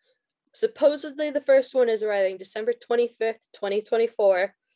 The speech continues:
and the second one be-, will be arriving a year later, December twenty-fifth, twenty twenty-five. So we still have two years. Um,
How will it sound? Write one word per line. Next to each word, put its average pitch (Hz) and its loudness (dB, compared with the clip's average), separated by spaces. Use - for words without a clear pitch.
and 185 -8
the 175 -12
second 247 0
one 208 -6
be-, 185 -16
will 196 -6
be 196 -4
arriving 175 -2
a 170 -2
year 170 -2
later, 214 0
December 180 -8
twenty-fifth, - -4
twenty 190 -4
twenty-five. - -4
So - -20
we 247 -6
still 285 4
have 285 -4
two 311 -2
years. 226 0
Um, 185 -2